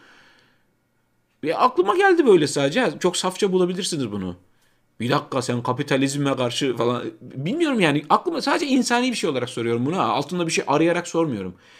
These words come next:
Yani çok basit bir şey aslında. Yeniden bir daha, bir daha, bir daha aşı bulmakla uğraşana kadar, "E, bulunmuşu var, hadi hepimiz aynısından üretelim."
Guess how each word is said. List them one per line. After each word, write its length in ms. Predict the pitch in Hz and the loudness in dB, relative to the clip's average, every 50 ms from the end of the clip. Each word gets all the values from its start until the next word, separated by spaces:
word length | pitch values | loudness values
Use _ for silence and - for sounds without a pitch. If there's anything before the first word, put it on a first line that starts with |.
| - - - - | -20 -16 -8 -2
Yani 280 | 143 160 165 165 165 - _ _ _ _ - | -2 0 0 -2 -4 -6 _ _ _ _ 0
çok 240 | - 226 226 208 190 | 2 2 2 4 2
basit 280 | 208 - - - - | 0 0 0 -6 -6
bir 60 | - | -4
şey 160 | 226 - 180 139 | 0 2 2 2
aslında. 500 | 127 - - 123 113 123 196 403 - _ _ _ _ _ _ _ _ _ _ _ _ _ - | 2 0 -4 -6 -4 -4 -6 -8 -10 _ _ _ _ _ _ _ _ _ _ _ _ _ 0
Yeniden 460 | 139 185 214 226 214 202 190 185 185 | 2 4 4 4 4 2 2 0 2
bir 100 | 202 190 | 2 4
daha, 240 | 202 226 180 180 190 | 2 2 2 -2 -2
bir 80 | 190 | -2
daha, 220 | 190 190 185 190 185 | -2 0 0 0 -2
bir 60 | 190 | -2
daha 180 | 190 185 165 180 | -2 -2 -2 -2
aşı 220 | 165 - 214 180 | -2 -2 -2 -2
bulmakla 360 | 175 180 180 180 180 - 170 | -2 0 0 -2 0 2 2
uğraşana 360 | 165 165 170 160 190 196 196 | 2 2 2 0 0 -2 -2
kadar, 220 | 185 180 170 190 185 | -2 -2 0 4 4
"E, 100 | 196 190 | 4 4
bulunmuşu 460 | 202 220 262 262 254 262 254 311 294 | 4 0 0 0 0 0 0 0 0
var, 140 | 285 240 - | 0 2 2
hadi 160 | 233 226 247 | 2 4 2
hepimiz 300 | 247 240 - 214 233 220 | 2 2 0 -6 -4 -2
aynısından 420 | 220 226 233 220 190 208 214 202 | -2 -2 -2 -2 -4 -4 -4 -2
üretelim." 500 | 208 208 214 208 - 196 170 180 339 - | 0 0 0 2 2 0 0 0 -4 -6